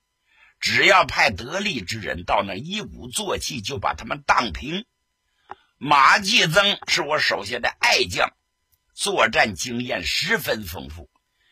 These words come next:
骁勇善战。他没想到马继增是大败呀，现在兵退在阮陵，这要不派兵去援助，马继增就完了。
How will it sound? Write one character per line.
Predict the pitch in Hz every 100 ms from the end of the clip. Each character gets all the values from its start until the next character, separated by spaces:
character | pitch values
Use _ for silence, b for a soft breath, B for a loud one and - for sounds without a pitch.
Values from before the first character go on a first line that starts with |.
| _
骁 | - - 139 117 117
勇 | 62 67
善 | - 95 71
战。 | 92 76 71 _ _
他 | - 98
没 | 117 151
想 | - -
到 | 123
马 | 117 76 67 135
继 | 135 143
增 | 123 123
是 | 127 113
大 | 185 180 95
败 | 123 190 160
呀， | - -
现 | - 123 104
在 | 82 - -
兵 | 165 170 175 170
退 | - - -
在 | 117
阮 | 90 67 - - 123
陵， | 139 175 226 _ _ _ _ _ _ _ _ _ _ _ -
这 | 262 226
要 | 185 143
不 | 110 160
派 | 127 165 143
兵 | 117 120 120
去 | -
援 | 95 80 98
助， | 101 101 - _ _
马 | 85 110 101 127
继 | 143 143
增 | 117 143
就 | 147
完 | 107 98 95 -
了。 | -